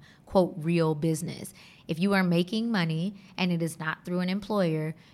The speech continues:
you are considered self-employed by the I R S and will probably have an associated Schedule C on your tax return that you'll have to file.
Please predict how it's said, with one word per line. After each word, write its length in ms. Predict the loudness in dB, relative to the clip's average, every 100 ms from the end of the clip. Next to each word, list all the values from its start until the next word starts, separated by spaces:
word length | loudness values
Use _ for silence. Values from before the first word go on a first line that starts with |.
| 2
you 120 | 4
are 80 | 4
considered 440 | 2 0 -2 0
self-employed 640 | 0 0 -2 -2 -2 0 0
by 140 | 0
the 140 | 0 0
I 120 | 0
R 160 | 0
S 260 | 0 -2 -8 -4
and 140 | -2
will 80 | 0
probably 420 | 2 2 2 0
have 220 | 0 -2
an 80 | -4
associated 600 | -2 -4 0 0 0 -2
Schedule 340 | -4 -4 -4
C 340 | -6 -4 -2 -2
on 200 | -4 -6
your 100 | -2
tax 320 | -2 -2 -6
return 440 | -8 -4 -2 -4 -6 -14 -16 -2
that 300 | 0 0 -2
you'll 100 | -4
have 200 | -4 -8
to 60 |
file. 380 | -12 -12 -12